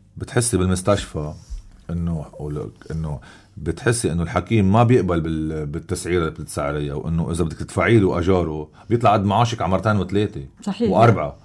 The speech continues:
Speaker 1: تمام،
Speaker 2: مم.
Speaker 1: هو الموظف كينو-، كيف بده يعيش؟ ما هو
Speaker 2: حتى
Speaker 1: قاعد
Speaker 2: الحالة
Speaker 1: already قريب
Speaker 2: ال-،
Speaker 1: معاش
Speaker 2: حتى،
Speaker 1: وما بيأدي هيك
Speaker 2: حتى
Speaker 1: ويشرب.
Speaker 2: اليوم يعني ال-، ال-، الحكيم الاختصاصي مش أقل من مية دولار على ال-،
Speaker 1: تشفيته.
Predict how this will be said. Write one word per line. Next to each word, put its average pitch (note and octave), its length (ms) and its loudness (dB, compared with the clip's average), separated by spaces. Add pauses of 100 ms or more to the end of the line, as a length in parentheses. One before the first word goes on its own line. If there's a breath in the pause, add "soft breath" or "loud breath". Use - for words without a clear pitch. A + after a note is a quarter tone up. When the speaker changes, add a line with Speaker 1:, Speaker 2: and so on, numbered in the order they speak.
Speaker 1:
تمام، D#2 300 -2
Speaker 2:
مم. D#2+ 60 -4
Speaker 1:
هو G2 140 2
الموظف G#2 380 2
كينو-، E2 580 -8
كيف A2+ 120 0
بده C3 160 4
يعيش؟ A#2 320 2
ما C#2+ 120 -6
هو F2+ 80 0
Speaker 2:
حتى - 60 4
Speaker 1:
قاعد C3 140 8
Speaker 2:
الحالة B2+ 360 8
Speaker 1:
already - 20 8
قريب D3 220 8
Speaker 2:
ال-، B2+ 60 4
Speaker 1:
معاش C3 280 8
Speaker 2:
حتى، C#3 80 2
Speaker 1:
وما C3 100 6
بيأدي B2+ 360 8
هيك A#2+ 60 8
Speaker 2:
حتى C3+ 120 6
Speaker 1:
ويشرب. B3 240 8
Speaker 2:
اليوم A#3+ 360 6
يعني F#3 340 0
ال-، F#3+ 180 -2
ال-، F3+ 360 -2
الحكيم F#3+ 580 0
الاختصاصي F#3+ 880 -2
مش A3+ 220 -2
أقل F#3+ 220 0
من F#3+ 140 2
مية G3+ 160 2
دولار F#3 440 -2
على A#2+ 240 -6
ال-، F#2 520 -4
Speaker 1:
تشفيته. - 500 -2